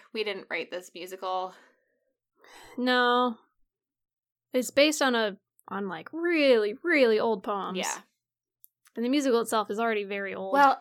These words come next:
Speaker 1: but Grizabella
Speaker 2: Well,
Speaker 1: is not
Speaker 2: not that
Speaker 1: even
Speaker 2: old.
Speaker 1: in those poems.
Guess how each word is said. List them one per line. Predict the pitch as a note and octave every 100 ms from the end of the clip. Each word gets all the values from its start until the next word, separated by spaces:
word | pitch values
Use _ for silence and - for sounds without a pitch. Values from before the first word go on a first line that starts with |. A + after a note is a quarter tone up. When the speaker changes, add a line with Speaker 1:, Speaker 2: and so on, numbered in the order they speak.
| _
Speaker 1:
but | B3+ A#3+
Grizabella | B3 C#4+ C4+
Speaker 2:
Well, | A#3+ A3+ B3
Speaker 1:
is | A3
not | G#3+ A3
Speaker 2:
not | A3+
that | A#3 A3
Speaker 1:
even | G#3
Speaker 2:
old. | G3+ - _ -
Speaker 1:
in | C#4 F4 B3+ G3
those | F3 F3
poems. | F#3 D#3 D#2+ - -